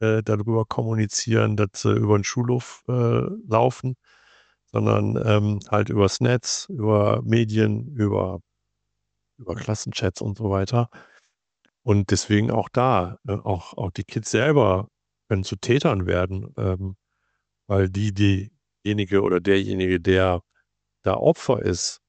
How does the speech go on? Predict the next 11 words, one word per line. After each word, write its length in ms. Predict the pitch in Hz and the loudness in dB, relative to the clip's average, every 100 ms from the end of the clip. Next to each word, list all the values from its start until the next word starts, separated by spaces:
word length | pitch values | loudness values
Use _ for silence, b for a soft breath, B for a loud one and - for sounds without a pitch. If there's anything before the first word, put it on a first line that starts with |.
| _ _ _ - | _ _ _ -12
äh, 100 | 107 | -2
gemobbt 460 | 104 95 113 - - | 0 4 2 0 -8
wird 300 | 95 92 - | -4 -4 -6
oder 300 | 185 104 101 | -2 2 2
vielleicht 540 | - 104 101 98 - | 2 -2 0 -2 -2
auch 300 | - 95 - | -2 -2 -2
irgendwelche 500 | - 101 101 95 - | -2 -2 0 0 0
anderen 680 | 92 123 113 95 92 95 107 _ - - | 0 0 0 0 -2 -8 -12 _ -14 -8
Repres-, 380 | 107 107 85 - _ | -6 -4 -6 -10 _
Repressalien 760 | 104 - 107 - 101 98 101 92 | -8 -6 -10 -6 -4 -4 -6 -4
hat, 340 | 113 - - | -4 -6 -18